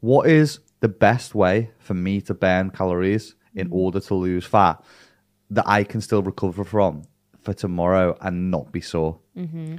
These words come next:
Speaker 1: So then I can still get in, I can still have high energy, I can still get in and do a weight session, because progressive overload and, and stimulus to the muscle tissue is gonna help me maintain as much muscle as possible while I'm,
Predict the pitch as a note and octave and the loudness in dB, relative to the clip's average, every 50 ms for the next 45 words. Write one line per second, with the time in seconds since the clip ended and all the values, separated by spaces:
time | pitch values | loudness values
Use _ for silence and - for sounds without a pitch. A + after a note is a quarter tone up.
0 | - _ _ - - G#2+ G#2+ G2+ G2 G2 - G2 - - B2 A#2+ A2+ C3+ G#2+ A2+ | -16 _ _ -6 -2 0 0 0 0 -2 -4 -6 -2 2 2 2 4 2 0 0
1 | G#2+ F#2+ F#2+ G2+ - - - - G2+ - G#2 G2+ G#2+ G#2+ - G#2 G#2+ G#2+ G2+ F#2 | -2 -2 -4 -6 -10 -12 -8 -8 -4 2 4 4 4 4 4 4 4 4 4 2
2 | F2+ F2 F2 E2+ F2 F2+ - _ _ _ - - - G2+ F#2+ - G#2 G2+ A#2 G2 | 0 -2 -4 -4 -6 -6 -8 _ _ _ -14 -12 -10 -6 -2 0 2 2 2 2
3 | G#2 A2+ G#2+ G#2+ A2 G#2 G2+ G2 G2 F2 - - F#2+ E2+ - - F#2 E2 E2+ - | 2 2 4 6 6 6 6 6 4 2 0 -2 -6 -4 -4 -4 -6 -6 -4 -6
4 | G#2+ - - F#2+ F2+ F#2 F2+ - G#2+ G2 G2 F#2 F2+ F2 F2+ F2 E2+ E2 F2+ F2+ | -6 -4 -4 -2 -2 -2 0 0 2 4 4 4 4 2 0 -2 -2 -2 -4 -8
5 | F2 - - - _ _ _ - F#2 F2+ - - - G2+ F#2+ F#2 F#2 F#2 F2+ - | -8 -10 -14 -20 _ _ _ -8 -8 -8 -8 -4 -2 0 0 0 0 -2 -2 -4
6 | - F#2+ F#2 F2+ F2+ F2 - F#2+ - - E2+ - - F2 D#2 E2+ - - - _ | -4 -4 -2 -2 -2 -4 -6 -6 -6 -8 -8 -6 -4 -4 -4 -4 -6 -10 -20 _
7 | _ - F2 - - G2 F2+ D#2+ F#2+ F#2 F#2 D#2+ F#2+ F#2 F2+ F2+ F2+ - F#2+ F2+ | _ -14 -10 -4 -4 -2 -2 0 0 -2 0 0 -2 -2 -2 -4 -4 -4 -4 -4
8 | F2 F2 F2 - F#2+ F2+ - - - F#2+ F#2 F2+ - G2 - - - E2+ - - | -4 -4 -4 -4 -4 -4 -4 -4 -4 -4 -4 -2 -4 -6 -4 -4 -4 -4 -4 -2
9 | F#2 F2 E2+ E2 D#2+ - | -2 -2 -2 -2 -4 -8